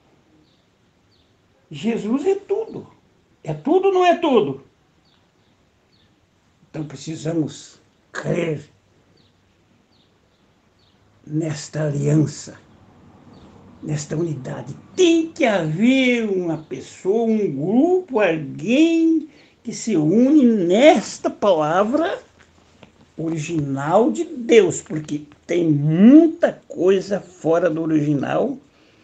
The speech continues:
nas outras Bíblias. Muita coisa.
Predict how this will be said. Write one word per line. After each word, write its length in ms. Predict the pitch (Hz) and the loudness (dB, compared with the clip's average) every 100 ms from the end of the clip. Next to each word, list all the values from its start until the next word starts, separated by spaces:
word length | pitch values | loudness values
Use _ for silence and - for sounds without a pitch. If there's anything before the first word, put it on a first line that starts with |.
| _ _ _ _ _ _ _ _ _ _ _ _ | _ _ _ _ _ _ _ _ _ _ _ _
nas 440 | - 156 156 147 139 | -12 -6 -4 -6 -6
outras 380 | 147 147 170 170 | -8 -6 -8 -8
Bíblias. 960 | 151 156 151 - - - - - - _ _ _ _ _ _ _ _ _ | -2 -2 -2 -6 -10 -14 -20 -20 -20 _ _ _ _ _ _ _ _ _
Muita 560 | 311 330 349 247 - 175 | -4 6 8 8 4 -4
coisa. 500 | - 92 - - | -6 -16 -16 -20